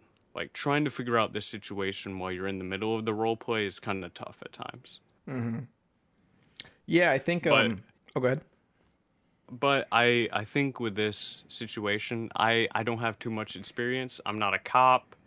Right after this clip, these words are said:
Speaker 1: I'm not, you know, a part of the D O J. But, I mean,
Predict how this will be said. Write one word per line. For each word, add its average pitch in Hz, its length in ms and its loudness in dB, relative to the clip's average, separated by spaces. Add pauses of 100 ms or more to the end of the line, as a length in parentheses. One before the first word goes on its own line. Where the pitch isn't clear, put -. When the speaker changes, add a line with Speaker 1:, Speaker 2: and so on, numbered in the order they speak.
(500)
Speaker 1:
I'm 107 120 -4
not, 104 320 4 (300)
you 107 120 -6
know, 92 200 0
a 95 40 -2
part 101 280 2
of 95 100 -2
the 98 60 -4
D 104 260 -2
O 98 140 -2
J. 104 580 0 (880)
But, - 260 -8 (360)
I - 160 -12
mean, 147 500 0